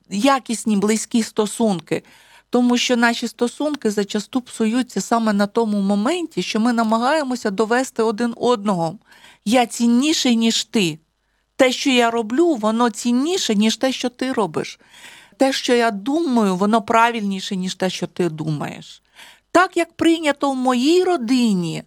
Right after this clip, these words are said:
це правильніше, ніж те, що прийнято в твоїй родині".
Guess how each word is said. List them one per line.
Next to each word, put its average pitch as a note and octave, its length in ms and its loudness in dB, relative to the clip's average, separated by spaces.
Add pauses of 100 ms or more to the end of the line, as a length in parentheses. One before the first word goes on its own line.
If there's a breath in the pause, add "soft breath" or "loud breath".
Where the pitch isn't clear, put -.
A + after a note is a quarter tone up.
(500 soft breath)
це C#4+ 200 2
правильніше, C#4 1120 0
ніж A#3+ 260 0
те, D4+ 160 2
що C#4+ 160 -4
прийнято C4+ 520 -2
в A#3+ 80 -4
твоїй B3 500 0
родині". C#3+ 640 -6